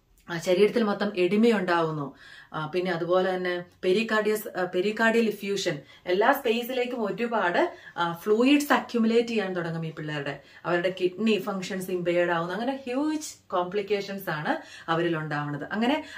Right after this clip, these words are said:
ആ fluid overloaded ആവുന്ന അവസ്ഥയ്ക്കാണ് നമ്മൾ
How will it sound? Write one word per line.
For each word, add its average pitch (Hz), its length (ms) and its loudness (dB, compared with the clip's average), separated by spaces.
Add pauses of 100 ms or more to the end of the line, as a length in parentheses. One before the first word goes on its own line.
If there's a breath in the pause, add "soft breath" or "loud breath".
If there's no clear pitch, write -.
ആ 254 140 6
fluid 302 800 6
overloaded 240 720 6
ആവുന്ന 190 340 2
അവസ്ഥയ്ക്കാണ് 180 560 -6
നമ്മൾ 165 220 -4